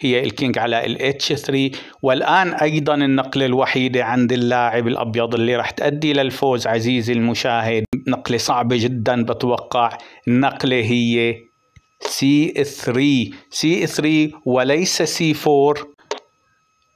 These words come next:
وليس أخذ البيدق، وليس أي نقلة تانية. ليش ما سي فور؟ لأنه سي فور ببساطة عزيزي المشاهد راح يكون في عنا النقلة اتش فور.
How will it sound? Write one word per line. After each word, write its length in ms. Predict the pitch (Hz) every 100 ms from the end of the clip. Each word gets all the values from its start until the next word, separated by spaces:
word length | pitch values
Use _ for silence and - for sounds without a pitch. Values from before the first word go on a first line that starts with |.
| _ -
وليس 500 | 131 131 156 190 -
أخذ 320 | 180 - 156
البيدق، 680 | 160 143 143 139 135 131 139
وليس 320 | 143 175 -
أي 200 | 175 160
نقلة 320 | 151 147 156
تانية. 500 | 135 156 139 135 131 131 -
ليش 340 | 139 180 214 202
ما 160 | 180
سي 220 | 165 185 160
فور؟ 380 | 175 165 160 156 -
لأنه 220 | 208 214 190
سي 200 | 202 180
فور 300 | 196 185 143
ببساطة 640 | 156 175 160 170 156 151
عزيزي 340 | 139 139 131
المشاهد 560 | 135 135 127 135 139 135
راح 120 | 123
يكون 260 | 131 - 123
في 160 | -
عنا 380 | 113 120 117 131 -
النقلة 580 | 110 107 - 117 110 113 - -
اتش 260 | 131 131 -
فور. 380 | - 127 127